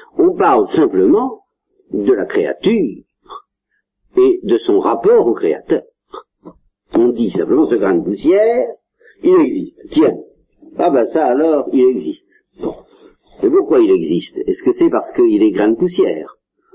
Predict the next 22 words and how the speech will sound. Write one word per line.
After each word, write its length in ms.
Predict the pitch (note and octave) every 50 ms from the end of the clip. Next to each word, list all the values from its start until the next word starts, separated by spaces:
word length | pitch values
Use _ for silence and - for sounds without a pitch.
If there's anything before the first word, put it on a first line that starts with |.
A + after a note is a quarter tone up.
| _ _ _ _ _ _ _ _ _ _ _ _ _ _ _ _ _ _ _ - -
Analysons. 720 | - - - G2+ - G#2+ - - - - - - - - - _ _ _ _ _ _ _ _ _ _ _ _ _ _ _ _
Analysons 640 | - - - - - - - E3+ A3+ D4+ - - _ _ _ _ _ _ _ _ _
ce 160 | _ - A2
que 140 | - - G#2
c'est 180 | - - G2+
qu'un 160 | - D2+ C#2+ -
grain 140 | C#2 D2 D#2
de 60 | -
poussière, 520 | - D3 D3+ - - F#3 F#3 F#3 F3+ E3 -
supposons 380 | - G#2+ F2 F#2 F#2+ F#2+ F#2+
qu'on 140 | E2 D#2 F2
ait 80 | E2+ E2
découvert 380 | E2 E2 - E2 D2+ D#2+ -
ce 60 | - _
que 120 | - C#3
c'est, 240 | C#3 - - G3 - _ _ _ _ _ _ _ _ _ _ _
on 100 | - A#2+
ne 40 | A2+
trouvera 260 | - C3 A2 G2 G#2+
jamais 220 | - C3 D3+ E3+
l'existence 560 | D3 A#2+ G#2 F#2 A2 A2+ - - - - _ _ _ _ _ _ _ _ _ _ _ _ _ _ _ _ _ _ _ _ _ _ _ _ _ _ _ _ _ _ _ _ _ _ _ -
dans 380 | F#2 F2+ G2 F#2 F2+ - -